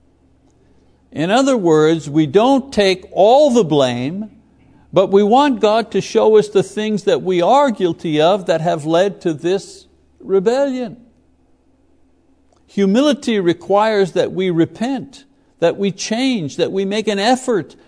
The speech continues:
to improve. I want to tell you something. Nothing impresses a child, even a grown one, more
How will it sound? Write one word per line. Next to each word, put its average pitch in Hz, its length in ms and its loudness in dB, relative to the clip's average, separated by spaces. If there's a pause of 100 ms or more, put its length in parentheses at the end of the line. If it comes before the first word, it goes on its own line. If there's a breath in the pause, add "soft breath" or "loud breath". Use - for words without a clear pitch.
(140 soft breath)
to 214 160 -2
improve. 214 680 -4 (720 soft breath)
I 226 40 -8
want 262 140 -2
to 240 40 0
tell 262 200 2
you 247 120 0
something. 185 460 -4 (180 loud breath)
Nothing 254 480 0
impresses 214 720 -2
a 170 160 0
child, 185 560 0 (240 loud breath)
even 247 300 0
a 170 80 0
grown 202 480 2
one, 113 340 -10 (1500)
more 165 760 0